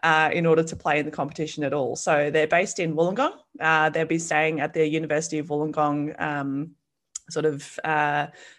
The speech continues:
student accommodation, uh, which is good because the, the uni's got access to facilities. They've got fields, they've got gyms, they've got spas, they've got everything that they need. And Gemma Lewis has been particularly, um,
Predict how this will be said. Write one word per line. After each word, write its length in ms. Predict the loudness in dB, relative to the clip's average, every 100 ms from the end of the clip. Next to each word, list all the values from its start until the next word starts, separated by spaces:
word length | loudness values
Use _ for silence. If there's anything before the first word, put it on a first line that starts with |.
| _ -8
student 320 | -2 0 0
accommodation, 600 | -2 -2 0 0 -2 -6 -8 -20 -16 -2
uh, 180 | 0 2
which 160 | 2
is 120 | 0 0
good 260 | 0 0
because 380 | 0 2 2 2
the, 260 | 0 0 0
the 80 | 0
uni's 360 | 0 0 0
got 180 | 2 4
access 400 | 2 -2 -4 -4
to 300 | 0 4 2
facilities. 680 | 0 -2 2 2 2 0 0
They've 160 | -2
got 360 | 2 0 0 -4
fields, 340 | 0 2 0
they've 140 | -2 -4
got 160 | -4
gyms, 260 | -2 -4 -4
they've 100 | -4
got 200 | -4 -4
spas, 340 | 0 2 2
they've 100 | -2
got 140 | 0 2
everything 320 | 2 -4 -8
that 100 | -8
they 140 | -6
need. 320 | -6 -6 -4 -4
And 240 | -6 -8 -16 -14 -2
Gemma 220 | 0 2
Lewis 320 | 2 0 -2
has 160 | -6 -2
been 240 | -2 -2
particularly, 800 | -8 -12 -12 -6 -4 -2 -4 -6
um, 480 | -6 -6 -6 -6